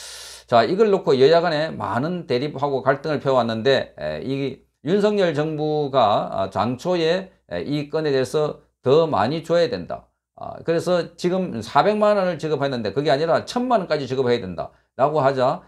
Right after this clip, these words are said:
자, 육백만 원에서 또다시 천만 원 정도, 어, 최대 천만 원, 적게는 육백만 원 해서 지금, 어, 이 삼십일만여 가구나 되는,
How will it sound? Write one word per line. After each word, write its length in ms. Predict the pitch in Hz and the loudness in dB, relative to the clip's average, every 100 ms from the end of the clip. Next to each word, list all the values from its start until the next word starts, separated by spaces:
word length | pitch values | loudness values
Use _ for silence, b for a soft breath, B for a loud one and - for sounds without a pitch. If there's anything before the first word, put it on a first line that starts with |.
| b | b
자, 140 | - 87 | -10 -4
육백만 440 | 151 170 185 160 | -4 -2 0 0
원에서 400 | 143 127 - 87 | 0 -2 -4 -6
또다시 340 | 139 156 127 120 | -4 -4 -6 -6
천만 300 | 220 202 151 | -2 0 0
원 100 | 113 | -2
정도, 380 | 104 90 - b b _ | -4 -6 -8 b b _
어, 240 | 78 71 | -10 -10
최대 360 | - 165 165 196 | -2 0 2 2
천만 360 | 196 208 165 | 0 0 0
원, 160 | 98 - _ - | -2 -6 _ -6
적게는 340 | 123 175 165 | -4 -2 -4
육백만 400 | 160 180 165 127 | -4 -2 0 0
원 140 | 95 | 0
해서 320 | 95 165 190 180 | -2 0 -2 -4
지금, 320 | 160 170 185 B B - | -2 -4 -6 B B -14
어, 200 | 78 82 | -8 -6
이 80 | 98 | -6
삼십일만여 1040 | - - 226 202 - 202 214 208 202 175 156 | -6 -4 -2 -4 -2 0 2 2 2 0 2
가구나 640 | 127 123 123 135 135 139 | 2 2 4 2 4 0
되는, 520 | 110 110 131 101 156 | 0 -2 -2 -4 -8